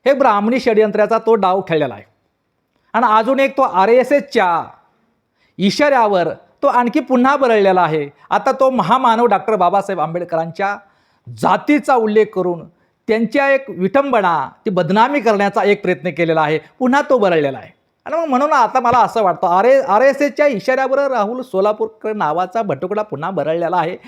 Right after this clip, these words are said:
महामानवांच्या वरती विपरीत वाक्य, विपरीत भाष्य करून बदललेलं आहे.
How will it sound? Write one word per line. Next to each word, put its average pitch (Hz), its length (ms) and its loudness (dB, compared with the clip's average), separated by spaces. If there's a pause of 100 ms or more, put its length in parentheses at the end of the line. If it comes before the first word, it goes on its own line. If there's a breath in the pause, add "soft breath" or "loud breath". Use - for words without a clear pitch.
(160 loud breath)
महामानवांच्या 170 880 -2 (460 soft breath)
वरती 196 580 -2 (200 soft breath)
विपरीत 269 540 2 (1300)
वाक्य, 208 560 0
विपरीत 226 500 0
भाष्य 220 320 -2
करून 233 240 -2
बदललेलं 135 420 -4
आहे. - 120 -20